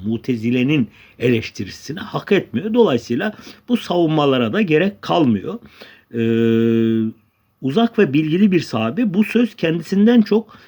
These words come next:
sonra onun adına uydurulmuş. Onun sözü değil, Resulullah'ın sözü de değil, onun adına uydurulmuş bir söz. Bu durumda İbn Kuteybe'nin ashab mevcut olduğu halde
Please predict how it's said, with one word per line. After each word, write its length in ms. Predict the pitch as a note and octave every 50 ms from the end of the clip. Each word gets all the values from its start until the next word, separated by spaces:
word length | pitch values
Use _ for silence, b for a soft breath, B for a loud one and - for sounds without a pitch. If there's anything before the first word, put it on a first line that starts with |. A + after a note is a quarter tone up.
| b b b b
sonra 580 | - - E3 D#3+ D3+ C#3+ C#3 G3+ A#3 B3 A#3+ B B B B B B B _ _
onun 360 | - D3 D#3+ F#3 A3+ C4 C4 A#3+ -
adına 380 | D#3 D3 B2 C#3+ E3 G#3+ A#3+
uydurulmuş. 960 | E3 C#3 C3 B2+ A2+ A#2+ B2 A#2 A#2 G#2+ A2 G2+ E2 - - - - - - _ _ _ _ _ _ _ _ _ _ _ _ _ _ _ _ _ _ _ _ _ _ _ _ _ - - - - - - - - - - - - - -
Onun 200 | - A#2 C#3 D#3
sözü 360 | D3+ - - C#3+ C3+ C#3+ D3+
değil, 260 | F#3+ B3+ C#4+ C#4 B3 - _ _ _ _ _ _ _ _ _ -
Resulullah'ın 440 | C3+ C3+ - E3 E3 F3 G3 A3 G#3
sözü 300 | - - C#3+ B2+ A#2+ A2+
de 140 | A#2 A2
değil, 240 | B2 F#3+ B3 C4 A#3 - _ _ _ -
onun 260 | C#3+ E3 A#3 C#4 C#4
adına 380 | B3 G#3 E3 D3+ D#3+ D#3 D3+
uydurulmuş 600 | C#3 C3+ B2+ A2+ A#2+ A#2 A#2 A2 G#2+ G#2+ G#2 - - _
bir 40 |
söz. 180 | - - G2+ - B B B B B B B -
Bu 120 | D#3+ A#3
durumda 380 | A3+ C4+ B3 A#3 G#3+ G3+ F3+ E3
İbn 320 | C#3+ D#3 F3 F3 G3+ G#3
Kuteybe'nin 800 | G3+ G3+ - F3 F3+ - F#3+ F#3 F3 D#3 E3 F3+ A3+ C4 B3+ A3 B B B B B B -
ashab 380 | C3+ D3 D3+ - - A3+ A#3 A#3 -
mevcut 440 | - D3+ E3 E3+ E3+ E3+ F#3+ - - -
olduğu 500 | - D#3+ D#3+ D#3 C#3 C3 D#3+ G3+ A3+ G3+
halde 480 | - - D3 C#3 C3 A#2 A#2+ G#2+ G2